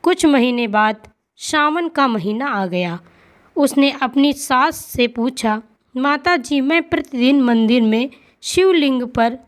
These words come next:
जल अर्पित करने जाना चाहती हूँ।" बूढ़ी माई बोली, "तुम घर ही पर ही पूजा कर लेना, मंदिर जाने में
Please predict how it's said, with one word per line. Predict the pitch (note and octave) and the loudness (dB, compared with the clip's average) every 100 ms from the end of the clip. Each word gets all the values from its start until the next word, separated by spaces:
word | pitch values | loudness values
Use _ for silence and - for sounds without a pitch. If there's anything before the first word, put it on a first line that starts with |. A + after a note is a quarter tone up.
| - | -12
जल | G#3 D#4+ E4+ | -4 -2 0
अर्पित | D4 A3+ C4 C4 | -2 -2 -4 -4
करने | A#3+ G#3+ G#3+ D#4+ C4+ | -2 -2 -2 -6 -8
जाना | G#3+ G#3+ A#3+ D#4+ | -4 -4 -2 -2
चाहती | C#4 G3 - G#3+ | -2 -4 -4 -4
हूँ।" | F#3 F#3+ - _ _ _ | -2 -4 -8 _ _ _
बूढ़ी | A3+ C4+ D4+ | 0 2 4
माई | C#4 A3 A3+ | 2 0 -2
बोली, | G3 G#3+ A3 G#3 G#3+ - _ _ _ | -2 -2 0 -2 -4 -10 _ _ _
"तुम | E4 E4+ D4+ | -6 -4 -4
घर | G3+ C4 D#4+ | -4 -4 -4
ही | C#4 B3+ | -6 -10
पर | - B3+ | -4 -4
ही | G#3+ G#3 C#4 - _ - | -4 -6 -8 -10 _ -4
पूजा | B3 A#3 E4+ | -2 0 -2
कर | F4 G#3+ | 0 0
लेना, | F#3+ F3+ F3+ F#3 - _ _ _ _ | 0 -2 -4 -6 -12 _ _ _ _
मंदिर | A3+ B3 C4 E4+ D4+ | -2 0 0 0 0
जाने | C4 A#3+ A#3 A#3+ | -2 -2 -4 -4
में | A3+ A#3 | -4 -4